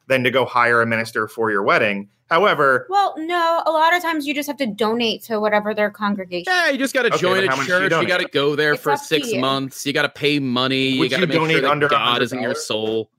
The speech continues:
Speaker 1: I mean, would
Speaker 2: Would
Speaker 1: somebody
Speaker 2: I? No. But
Speaker 1: Okay, so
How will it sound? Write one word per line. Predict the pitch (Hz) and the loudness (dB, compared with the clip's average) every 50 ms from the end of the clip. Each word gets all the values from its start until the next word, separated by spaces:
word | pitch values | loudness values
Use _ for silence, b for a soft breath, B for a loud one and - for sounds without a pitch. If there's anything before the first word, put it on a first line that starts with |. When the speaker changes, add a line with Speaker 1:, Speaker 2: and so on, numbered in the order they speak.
| _ _ - | _ _ -2
Speaker 1:
I | 139 | 0
mean, | 147 143 | 2 2
would | 143 139 | 2 2
Speaker 2:
Would | - | 2
Speaker 1:
somebody | 160 156 147 151 151 202 | 2 2 2 2 2 2
Speaker 2:
I? | 196 190 190 185 190 226 254 285 311 320 311 285 - _ _ _ | 0 0 0 -2 -2 -2 -2 -2 -4 -6 -10 -14 -18 _ _ _
No. | 226 220 202 190 185 190 - 247 294 302 - _ _ _ | -10 -8 -6 -6 -4 -4 -6 -6 -8 -10 -14 _ _ _
But | 147 175 190 | 2 2 2
Speaker 1:
Okay, | 156 123 113 117 151 | 2 2 2 2 0
so | 160 - - 151 143 143 143 | 0 0 0 2 2 2 2